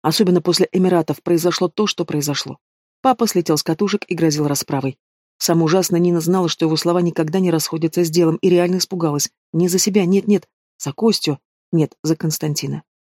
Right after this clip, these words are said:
Руслан Анатольевич Коваль сказал прямым текстом: "Раскатаю". Потому как побледнела мама,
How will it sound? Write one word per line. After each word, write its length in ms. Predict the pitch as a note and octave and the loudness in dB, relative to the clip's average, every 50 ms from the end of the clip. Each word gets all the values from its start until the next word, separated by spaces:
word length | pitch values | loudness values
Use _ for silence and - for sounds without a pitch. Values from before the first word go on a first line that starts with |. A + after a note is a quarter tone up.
| _ _ _ - | _ _ _ -2
Руслан 400 | E3+ F#3 - - A#3 A#3 G#3+ - | 0 0 2 2 2 2 2 2
Анатольевич 540 | F3+ E3+ E3 - E3 D3 D3+ D3 D3+ - - | 2 0 0 2 0 0 0 0 -2 -4 -4
Коваль 300 | - - A3+ A3 G#3 - _ _ _ _ | -2 0 2 2 2 0 _ _ _ _
сказал 340 | - - F3+ E3+ D#3+ F3 D#3 | -4 0 0 2 2 0 0
прямым 280 | - D#3+ D#3 D3+ D3+ | 0 0 -2 -2 -2
текстом: 440 | - - C#3+ - - - D3+ D3 - _ _ _ _ _ _ _ _ | -4 -6 -8 -8 -6 -4 -4 -4 -4 _ _ _ _ _ _ _ _
"Раскатаю". 800 | - F3+ F3+ E3 - - - F3 D#3+ - F3 D#3+ C#3+ C3 B2+ - _ _ _ _ _ _ _ _ _ _ _ _ _ | 0 2 2 2 0 0 -2 -2 0 0 0 0 0 0 -4 -6 _ _ _ _ _ _ _ _ _ _ _ _ _
Потому 300 | - D3+ D#3 D#3+ F#3 F3+ | -4 -2 0 0 0 0
как 160 | - E3 - | -2 -2 -2
побледнела 480 | - D#3+ D#3 E3 D#3+ D3+ E3 E3 E3 E3+ | -4 -2 0 0 0 0 0 0 2 2
мама, 320 | F3+ G#3 G#3 G#3 G3+ - | 2 4 4 2 2 0